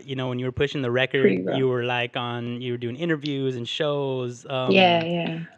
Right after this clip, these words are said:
Speaker 1: I feel like I wanna
Speaker 2: Yeah.
Speaker 1: give you, like, an opportunity to just name drop some of the other podcast interviews you might have had with certain folks, so that if people wanna, like, check out those, you know, like,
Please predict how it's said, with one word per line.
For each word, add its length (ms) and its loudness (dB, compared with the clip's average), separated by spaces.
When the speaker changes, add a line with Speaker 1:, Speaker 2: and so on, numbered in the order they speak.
Speaker 1:
I 60 -18
feel 200 4
like 180 4
I 60 4
wanna 200 4
Speaker 2:
Yeah. 60 2
Speaker 1:
give 160 4
you, 80 4
like, 200 2
an 80 0
opportunity 440 -2
to 80 0
just 100 -2
name 240 0
drop 420 0
some 240 -4
of 120 0
the 100 2
other 680 0
podcast 640 0
interviews 600 -2
you 80 -4
might 180 -2
have 120 0
had 280 2
with 120 -2
certain 240 -2
folks, 480 -4
so 100 -8
that 140 -4
if 80 -8
people 220 -8
wanna, 180 -4
like, 240 -6
check 260 -4
out 260 0
those, 520 -4
you 100 -6
know, 160 -4
like, 380 -6